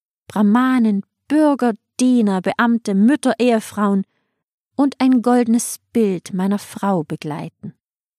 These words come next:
damit es zum Opfer geweiht werde. So wurden auf Geheiß von Rama alle Vorbereitungen für äußerst wertvolle Unterkünfte,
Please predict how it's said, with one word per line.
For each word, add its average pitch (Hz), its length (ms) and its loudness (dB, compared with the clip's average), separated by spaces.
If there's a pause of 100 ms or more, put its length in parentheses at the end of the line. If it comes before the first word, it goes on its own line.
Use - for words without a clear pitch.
(120)
damit 208 260 -2
es - 140 -6
zum - 260 -10
Opfer 233 400 -4
geweiht 208 600 -6
werde. 160 360 -12 (2750)
So 160 240 -6
wurden 175 220 -2
auf - 200 -6
Geheiß 185 460 -2
von 185 220 -4
Rama 214 380 2
alle 233 180 0
Vorbereitungen 208 880 -2
für - 220 -8
äußerst 220 580 -2
wertvolle 180 540 -4
Unterkünfte, 196 840 -4